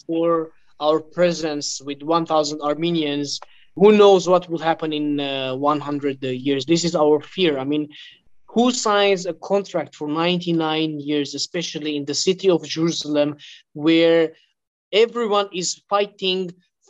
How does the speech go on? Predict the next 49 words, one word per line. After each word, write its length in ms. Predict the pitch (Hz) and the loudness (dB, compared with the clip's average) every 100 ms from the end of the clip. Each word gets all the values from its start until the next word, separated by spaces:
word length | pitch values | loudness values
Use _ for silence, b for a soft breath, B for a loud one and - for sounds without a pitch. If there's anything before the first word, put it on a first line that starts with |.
| - | -4
for 720 | 170 170 170 175 175 180 180 _ | 2 4 6 8 10 8 6 _
any 200 | 220 240 | 4 4
piece 320 | 233 220 190 | 2 -2 -2
of 160 | 196 175 - - | -2 -4 -6 -8
land. 380 | 160 160 143 131 | -4 -2 -4 -6
I 40 | |
mean, 240 | 147 190 196 | -4 -2 -2
we 180 | 233 226 | -2 2
own 340 | 247 247 247 b b | 4 4 0 b b
a 60 | - | -14
quarter 500 | - 220 220 220 170 | 0 2 2 0 -12
in, 320 | 175 175 170 | -10 -8 -6
uh, 220 | 160 151 151 147 | -6 -6 -10 -12
Jerusalem, 560 | 139 175 185 160 151 143 | -6 -4 -2 -4 -4 -4
in 80 | |
the 120 | 143 160 | -4 2
old 220 | 185 175 | 2 2
city 240 | 175 170 | -4 -4
of 120 | 165 - | -6 -6
Jerusalem, 480 | 160 170 - 170 151 | -4 -2 0 0 0
and 120 | 143 | -2
we 80 | 151 | -2
have 180 | 175 | -2
to 100 | 175 | -4
do 120 | 160 170 | -4 0
everything 420 | 180 175 175 165 | 0 0 -4 -6
to 80 | 139 | -10
protect 460 | - 156 180 170 | -16 -2 0 0
it. 120 | 127 120 | -4 -4
And 160 | 127 | 0
now 140 | 156 156 | 2 4
putting 420 | - 190 190 170 | 2 2 4 4
settlers 640 | - 185 - 160 143 - - | 2 0 0 -4 -2 -4 0
in 200 | 180 165 | 2 4
the 120 | 170 | 4
Armenian 380 | 156 175 170 165 | 4 2 2 2
quarter 500 | - 202 202 190 175 b b _ | 2 0 0 -6 -6 b b _
will 360 | 165 175 180 180 - | -2 0 0 -2 -6
threaten 460 | 190 233 240 185 143 | 2 2 2 -2 -2
the 100 | 156 | -2
Armenian 360 | 147 151 147 147 | -2 -2 -4 -6
presence 520 | - 147 160 160 156 | -8 -6 -4 -6 -8
and 220 | 175 156 | -10 -6
will 180 | 156 160 | -2 -2
affect 380 | 160 - 214 214 | -2 0 0 2
and 140 | 170 151 | -2 0
will 180 | 151 147 | -4 -6
change 360 | - 214 226 | 2 6 6
the, 120 | 180 | 4